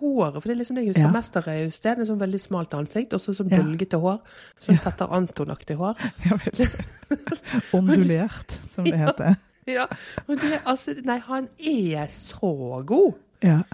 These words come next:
Speaker 1: Jeez.
Speaker 2: Ja, det
Speaker 1: Men når han
Speaker 2: kjøper
Speaker 1: går
Speaker 2: jeg, eh,
Speaker 1: rett i, liksom, han, han driver og snakker og snakker, og så bryter han, og så, nei, vi må, jeg må ta det om igjen, jeg må ta det om igjen. Eh, som det er han som gjør, og den eneste andre som egentlig får den, eh, jobben er jo Arvid Engen, som, som jo bryter, som er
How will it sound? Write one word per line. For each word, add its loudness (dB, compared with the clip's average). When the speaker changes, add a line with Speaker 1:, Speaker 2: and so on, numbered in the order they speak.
Speaker 1:
Jeez. 0
Speaker 2:
Ja, 0
det 2
Speaker 1:
Men 6
når 2
han 2
Speaker 2:
kjøper 4
Speaker 1:
går 6
Speaker 2:
jeg, 4
eh, 2
Speaker 1:
rett -6
i, 0
liksom, 0
han, 0
han -4
driver -2
og -6
snakker -4
og -4
snakker, -8
og -8
så -6
bryter -8
han, -10
og -14
så, -8
nei, -2
vi -6
må, -10
jeg -8
må -12
ta -10
det -8
om -12
igjen, -12
jeg -14
må -12
ta -8
det -6
om -10
igjen. -8
Eh, -6
som -4
det 0
er -2
han 0
som -8
gjør, 2
og 2
den -2
eneste -4
andre -4
som -6
egentlig -4
får -4
den, -2
eh, -6
jobben 0
er 2
jo 2
Arvid -2
Engen, -6
som, -4
som -6
jo -2
bryter, -4
som -2
er 0